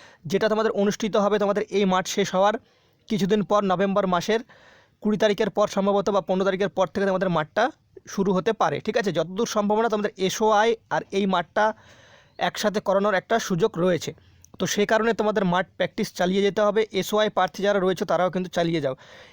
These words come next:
এসওআই তোমাদের একটা কথা বলে দিই, এসওআই যে প্রার্থী রয়েছে তোমাদের ক্ষেত্রে একটা কথা আমি বলে দিচ্ছি ভিডিওতে, তোমরা একশো তিরিশ plus হলে তোমরা মাঠের প্রিপারেশন করতে পারো। একশো তিরিশ plus যে কোনো যদি প্রার্থী হয়ে থাকো যে কোনো ক্যাটাগরি, তারা কিন্তু সেফ জোনেই রয়েছে। একশো তিরিশ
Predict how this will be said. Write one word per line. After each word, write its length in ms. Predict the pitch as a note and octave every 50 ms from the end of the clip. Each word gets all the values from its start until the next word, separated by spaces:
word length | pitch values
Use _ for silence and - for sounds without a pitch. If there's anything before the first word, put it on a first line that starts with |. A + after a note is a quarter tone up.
| _ -
এসওআই 320 | F3+ F3+ - A#3 A#3+ A3+
তোমাদের 240 | - A#3 A#3+ A#3 A3
একটা 160 | G#3 - A#3 -
কথা 200 | A3 G#3 A#3+ A#3
বলে 200 | G3 G#3+ A3+ G#3+
দিই, 180 | F#3 A#3 A#3+ - -
এসওআই 400 | F#3 G3 - - A#3 A#3 A#3 G#3+
যে 80 | A#3
প্রার্থী 380 | - - F3 F3 - - A#3 A3+
রয়েছে 260 | G#3 F#3+ - A3 G#3
তোমাদের 280 | F3+ G3 F#3+ G3 G#3 F#3
ক্ষেত্রে 260 | - G#3 F3+ G#3 G3+
একটা 200 | F#3+ - A3 F#3+ -
কথা 200 | F3 E3+ F#3 G3
আমি 100 | G3+ F#3+
বলে 220 | D#3+ D3+ E3 F3
দিচ্ছি 240 | E3 E3 D#3+ - E3+
ভিডিওতে, 420 | D3 D3 C#3 D3 D3 - G#3+ B3+ - _ _ - - _ _ _ _ -
তোমরা 200 | - G3+ G#3+ A#3
একশো 260 | E3+ F3+ - - B3
তিরিশ 280 | - - A3 G3+ A3 -
plus 200 | - - A3+ G#3+ - A#3
হলে 100 | A3+ A3
তোমরা 220 | G#3+ G#3 G#3+ G#3+
মাঠের 300 | F#3+ F3 E3 - G#3 G3
প্রিপারেশন 420 | - G3 E3 F#3+ F#3+ - - G#3
করতে 320 | G3 - F3 E3+ - - F#3
পারো। 240 | - E3 D#3 F#3+ G#3+ - - - - - - - - -
একশো 220 | E3 - - A3
তিরিশ 220 | - - F#3+ G3+ -
plus 180 | - G#3+ G#3+ F#3
যে 160 | D3 E3+ F3
কোনো 160 | F#3+ F#3+ G3 E3 _ _ _ _ _ _ _ _ - F3
যদি 200 | D#3 F#3 F3+ G3+
প্রার্থী 340 | - F3+ D#3 D3+ - - G3+
হয়ে 80 | G3
থাকো 160 | G3 F#3+ F3+ F3
যে 100 | E3+ D#3+
কোনো 160 | F#3+ F3+ F3+
ক্যাটাগরি, 360 | F3 F3+ D#3+ F3 D#3 F3 G#3+
তারা 200 | A3 - C#3+ E3+
কিন্তু 180 | D#3+ F3+ G3 G3+
সেফ 180 | - - F3 D#3
জোনেই 240 | - F3+ F3+ A3 G#3+
রয়েছে। 320 | F#3 E3+ D3+ - - - - - - _ -
একশো 240 | F#3 F3+ - - G#3+
তিরিশ 280 | - G#3+ F#3 A3+ -